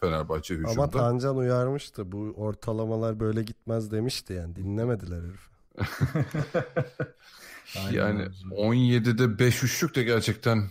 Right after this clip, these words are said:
Speaker 1: hani, e, Fenerbahçe için bile bayağı, e, standartın çok çok altında kaldı. E, hani sen açılışını yapmıştın biraz maça girerken Fenerbahçe, e, o kısasını aradı diye.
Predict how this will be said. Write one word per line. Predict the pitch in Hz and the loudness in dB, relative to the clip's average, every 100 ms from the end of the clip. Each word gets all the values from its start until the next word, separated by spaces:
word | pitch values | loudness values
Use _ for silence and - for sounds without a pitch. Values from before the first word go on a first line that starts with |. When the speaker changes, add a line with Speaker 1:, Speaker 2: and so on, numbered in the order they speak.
| - | -6
Speaker 1:
hani, | 101 92 80 - _ - | -4 -2 -2 -6 _ -16
e, | - - - - | -14 -12 -14 -8
Fenerbahçe | - 95 90 90 82 - 98 69 | -2 2 2 2 0 0 -2 -2
için | - - 78 | -6 -6 -4
bile | 82 92 - | -2 -4 0
bayağı, | 98 80 82 | 2 4 2
e, | - - - - - - - - _ | -2 -10 -14 -14 -14 -14 -18 -20 _
standartın | - - 90 85 85 85 | -10 -4 0 0 0 0
çok | - 90 | -2 -6
çok | - - | -6 -6
altında | 80 - 85 80 80 | -6 -6 -6 -6 -6
kaldı. | 90 82 82 156 - - - - - | -4 -4 -4 -6 -8 -18 -20 -12 -4
E, | 131 123 127 120 - | -2 0 0 -2 0
hani | 117 135 | 2 4
sen | - 123 110 - 98 | 4 4 2 -2 -2
açılışını | 117 - 120 110 117 | 0 2 2 2 4
yapmıştın | 110 110 - 90 80 | 2 2 0 0 2
biraz | 87 82 95 | 2 0 2
maça | 90 90 90 | 2 2 2
girerken | 82 85 87 - 92 85 - _ - | 2 4 4 2 0 0 -8 _ -2
Fenerbahçe, | 90 87 87 85 - 85 82 - | 2 2 2 0 0 0 -2 -6
e, | 90 87 87 - | -6 -2 -2 -2
o | 90 | -2
kısasını | - - 101 98 98 | -2 0 2 4 4
aradı | 85 80 87 | 4 0 -2
diye. | 120 165 | -2 -2